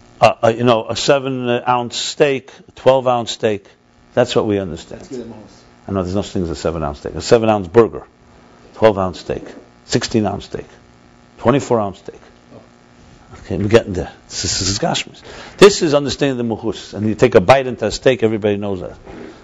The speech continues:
Speaker 1: I'm not a particularly steak guy, but whatever food it is. Take a bite, you don't need, it's a Muhus Mamash, not Metzias. It's not a, like the Levi Yitzchak Berditchever said, that he tells the Eibishter,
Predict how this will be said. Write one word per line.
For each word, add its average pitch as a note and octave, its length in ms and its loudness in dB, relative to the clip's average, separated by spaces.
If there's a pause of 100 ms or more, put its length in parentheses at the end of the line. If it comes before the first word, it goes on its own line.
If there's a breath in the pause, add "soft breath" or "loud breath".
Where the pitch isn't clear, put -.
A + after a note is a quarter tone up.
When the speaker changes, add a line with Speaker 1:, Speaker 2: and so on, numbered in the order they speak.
(140 loud breath)
Speaker 1:
I'm A#2 80 2
not C3 260 2
a B2+ 80 0
particularly A2+ 400 -2
steak A#2 320 2
guy, F2 200 -2
but F#2 220 -10
whatever A2+ 300 2
food G#2 320 -4
it F#2+ 80 -2
is. E2+ 240 -6 (560 loud breath)
Take G#2+ 160 -2
a G2+ 80 4
bite, C3 340 4 (160)
you A2+ 80 -4
don't A#2 140 4
need, A2+ 260 -2
it's - 220 -6
a - 20 2
Muhus G#2 420 4
Mamash, F#2+ 400 -2
not B2 180 -2
Metzias. A2+ 300 -4
It's - 340 -8
not C3 160 4
a, A2+ 240 2 (280 loud breath)
like A2+ 140 4
the B2+ 140 6
Levi D3+ 220 2
Yitzchak D#3 180 0
Berditchever C3 520 0
said, F#2 280 -4 (640 loud breath)
that G2+ 180 0
he A2 100 2
tells C3 220 6
the B2 80 2
Eibishter, B2+ 460 -2